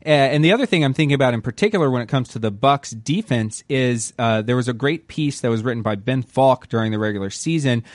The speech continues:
about in this era of three-point shooting, uh, and, and teams using that as an offensive weapon, the Bucks built the best defense in the league by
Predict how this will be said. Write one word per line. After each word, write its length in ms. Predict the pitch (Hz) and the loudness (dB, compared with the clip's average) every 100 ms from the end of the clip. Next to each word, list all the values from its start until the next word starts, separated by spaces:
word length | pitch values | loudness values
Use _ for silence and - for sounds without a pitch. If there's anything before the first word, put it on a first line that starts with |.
| - - - | -20 -20 -4
about 500 | 131 117 147 156 143 _ _ _ _ _ - | -4 0 2 2 0 _ _ _ _ _ -2
in 180 | 180 | 2
this 200 | 202 185 - | 2 0 0
era 260 | 156 170 156 | 0 2 2
of 220 | 131 120 | 0 -4
three-point 580 | - 147 165 143 123 - | -4 -4 -2 -2 -2 -6
shooting, 720 | - - 202 147 113 107 - - - | -8 -4 0 0 0 -4 -8 -18 -4
uh, 340 | 120 120 113 113 | 2 4 4 2
and, 180 | 127 120 | -2 -2
and 180 | 123 117 | -4 -2
teams 380 | 147 139 123 | 0 0 0
using 320 | 117 156 139 120 | 0 0 0 0
that 220 | 123 127 | 0 0
as 100 | 110 | -2
an 80 | 113 | 0
offensive 500 | 117 - 113 107 101 | -2 -2 -6 -6 -4
weapon, 520 | 123 165 117 104 101 - - | -2 0 0 -2 -4 -12 -20
the 160 | - 127 | -2 0
Bucks 600 | 117 113 156 135 - - - 120 | 0 0 2 2 -2 -14 -16 -2
built 300 | 151 196 - | 2 2 0
the 80 | 135 | -2
best 320 | 139 139 127 | -2 -2 -2
defense 500 | 131 160 151 127 - | -4 -2 -2 -2 -4
in 200 | 143 127 | -4 -2
the 60 | 113 | -2
league 480 | 117 185 170 131 | -2 0 2 0
by 300 | 110 131 131 | 2 4 4